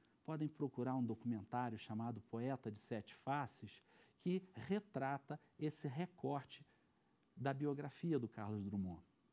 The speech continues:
Na sala de aula, enquanto professor de gramática desenvolvia a atividade, o Carlos Drummond, ainda jovem, estava lá escrevendo, quando o professor chama a atenção dele.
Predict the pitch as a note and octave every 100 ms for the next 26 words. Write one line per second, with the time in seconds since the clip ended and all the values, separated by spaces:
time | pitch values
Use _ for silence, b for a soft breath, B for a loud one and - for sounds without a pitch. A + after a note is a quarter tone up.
0 | _ _ _ b b D3 E3+ - G#2 A2
1 | A2 A#2 D#3+ A#2 G2 - _ _ b b
2 | b b b C3+ C3+ D3 D3 C#3+ - D#3+
3 | D#3 D3 - F3+ E3 C#3+ C#3 D#3+ D#3+ B2+
4 | A#2+ A#2 - B2+ B2+ C#3 E3 C3+ A#2+ G2
5 | G#2+ G2 - A2 A#2 C#3 D#3 A#2+ G2+ -
6 | b b b A3+ - C3 B2+ A#2+ C#3+ E3
7 | C3 D3 - _ _ _ _ _ _ C3
8 | A2+ A2+ C#3+ A2 A#2 C3 B2 C#3+ B B
9 | - - F#3+ F3+ D#3 D3+ - - F3 C3
10 | C#3 C#3+ C3 - _ _ _ _ _ b
11 | b b - G3 G3 F3+ - D3 - D#3
12 | - D3+ D#3 - _ b b - F3+ F3+
13 | E3+ D3+ - C#3 B2 - C3+ A#2 A#2 A#2
14 | A2